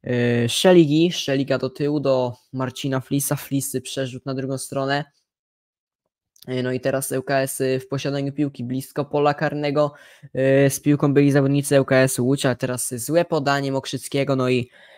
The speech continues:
E, przejęta piłka przez Wartę Poznań, a konkretnie to wybita, ponieważ wybijał piłkę w tej sytuacji daleko. E, Dawid Szymonowicz będzie out dla L K S-u. Już grają zawodnicy, e, z Łodzi. Mają piłkę teraz, e, w środku tam, zawodnicy łódzkiego klubu,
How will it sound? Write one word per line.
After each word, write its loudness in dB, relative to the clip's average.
E, 4
przejęta -2
piłka -2
przez -4
Wartę 2
Poznań, 2
a 4
konkretnie -2
to 2
wybita, 0
ponieważ -4
wybijał 0
piłkę -6
w -16
tej -2
sytuacji -2
daleko. 0
E, 2
Dawid 2
Szymonowicz 0
będzie -4
out -6
dla -4
L -2
K -4
S-u. -2
Już -2
grają 0
zawodnicy, 0
e, 0
z -4
Łodzi. 0
Mają -2
piłkę -2
teraz, -2
e, 2
w -10
środku -2
tam, -2
zawodnicy -4
łódzkiego -4
klubu, -2